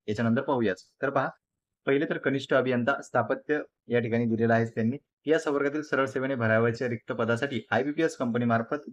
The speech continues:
वीस अकरा दोन हजार तेवीस रोजीच्या ऑनलाइन लेखी परीक्षेमध्ये निवड, अ, सूचीसाठी पात्र ठरणाऱ्या उमेदवारांची एकत्रित गुणवत्ता यादीनुसार कागदपत्र पडताळणी प्रवर्गणी हाय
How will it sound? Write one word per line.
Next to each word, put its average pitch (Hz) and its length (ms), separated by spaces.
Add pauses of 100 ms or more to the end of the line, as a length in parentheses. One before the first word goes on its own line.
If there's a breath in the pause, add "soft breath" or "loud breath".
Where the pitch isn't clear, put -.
वीस 165 340 (160)
अकरा 147 280
दोन 127 220
हजार 131 140
तेवीस 139 300
रोजीच्या 135 380 (380)
ऑनलाइन 147 320
लेखी 147 260
परीक्षेमध्ये 127 500
निवड, 131 400 (320)
अ, 117 100
सूचीसाठी 135 520
पात्र 135 280
ठरणाऱ्या 120 340
उमेदवारांची 120 480 (280 soft breath)
एकत्रित 175 500
गुणवत्ता 131 320
यादीनुसार 120 400
कागदपत्र 117 540
पडताळणी 117 540 (140)
प्रवर्गणी 113 460
हाय 131 220